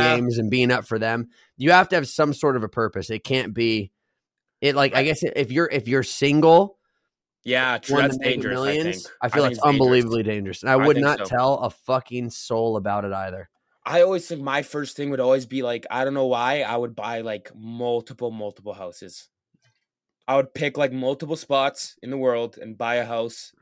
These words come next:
Speaker 1: Yeah.
Speaker 2: just to own. I would just fucking do it instantly.
Speaker 1: I don't even
Speaker 2: London,
Speaker 1: necessarily
Speaker 2: New
Speaker 1: know that.
Speaker 2: York,
Speaker 1: Yeah.
Speaker 2: fucking whatever, have a house
Speaker 1: Just for
Speaker 2: everywhere.
Speaker 1: va-, just for vacation purposes as well, too. It
Speaker 2: Vacation
Speaker 1: wouldn't
Speaker 2: and the fucking rent out if I had, whatever, like, you know
Speaker 1: I
Speaker 2: what I
Speaker 1: don't even,
Speaker 2: mean?
Speaker 1: I,
Speaker 2: Like,
Speaker 1: you're at the point, though, where I don't even think you have to
Speaker 2: true.
Speaker 1: worry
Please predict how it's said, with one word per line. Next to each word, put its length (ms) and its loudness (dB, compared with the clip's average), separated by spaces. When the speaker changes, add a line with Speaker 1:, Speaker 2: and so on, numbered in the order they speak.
Speaker 1:
Yeah. 160 0
Speaker 2:
just 140 0
to 60 0
own. 300 2
I 120 0
would 80 0
just 120 -16
fucking 280 -2
do 100 -4
it 100 -2
instantly. 360 -10
Speaker 1:
I 40 -20
don't 220 2
even 40 0
Speaker 2:
London, 160 2
Speaker 1:
necessarily 440 2
Speaker 2:
New 80 4
Speaker 1:
know 80 6
that. 60 2
Speaker 2:
York, 320 4
Speaker 1:
Yeah. 200 4
Speaker 2:
fucking 640 -2
whatever, 400 2
have 180 0
a 60 2
house 260 0
Speaker 1:
Just 320 6
for 60 2
Speaker 2:
everywhere. 140 8
Speaker 1:
va-, 40 -4
just 220 -4
for 120 0
vacation 500 0
purposes 380 -2
as 120 -10
well, 180 0
too. 60 2
It 80 2
Speaker 2:
Vacation 260 2
Speaker 1:
wouldn't 260 6
Speaker 2:
and 300 2
the 60 0
fucking 380 0
rent 280 -2
out 180 2
if 120 -2
I 80 0
had, 340 0
whatever, 460 4
like, 160 -4
you 60 -8
know 40 2
Speaker 1:
I 40 4
Speaker 2:
what 80 6
I 40 6
Speaker 1:
don't 100 2
even, 60 -4
Speaker 2:
mean? 100 -6
Speaker 1:
I, 100 -2
Speaker 2:
Like, 100 -10
Speaker 1:
you're 240 -2
at 120 0
the 60 -12
point, 280 -6
though, 80 -4
where 100 -2
I 20 -4
don't 120 -4
even 120 -4
think 200 -8
you 40 -6
have 60 -4
to 80 2
Speaker 2:
true. 120 2
Speaker 1:
worry 140 -4